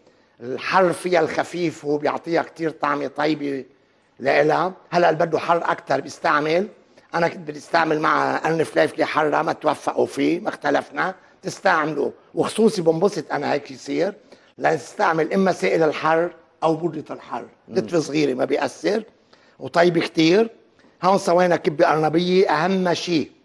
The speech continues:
Speaker 1: نكسر الطحينة بالماء، هو مهمين لإلهم. تاني شغلة، إنه وقت اللي بدنا نحط الكبة، ممنوع حط الكبة دغري فوق ال-،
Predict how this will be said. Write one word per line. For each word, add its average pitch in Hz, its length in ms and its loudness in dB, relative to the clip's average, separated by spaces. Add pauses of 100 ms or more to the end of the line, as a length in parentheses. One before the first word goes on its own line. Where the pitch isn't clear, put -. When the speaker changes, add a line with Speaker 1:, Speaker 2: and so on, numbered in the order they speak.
(400)
Speaker 1:
نكسر 175 420 0
الطحينة 175 520 -2
بالماء، 151 540 2 (220)
هو 147 140 -2
مهمين 151 580 -2
لإلهم. 147 520 0 (460)
تاني 202 280 4
شغلة، 151 440 2 (800)
إنه 180 180 4
وقت 175 280 2
اللي 165 140 4
بدنا 160 340 -2
نحط 190 360 -4
الكبة، 175 400 0
ممنوع 165 440 0
حط - 300 -12
الكبة 165 420 -4
دغري 160 340 -2
فوق 165 480 0 (460)
ال-، 131 760 -2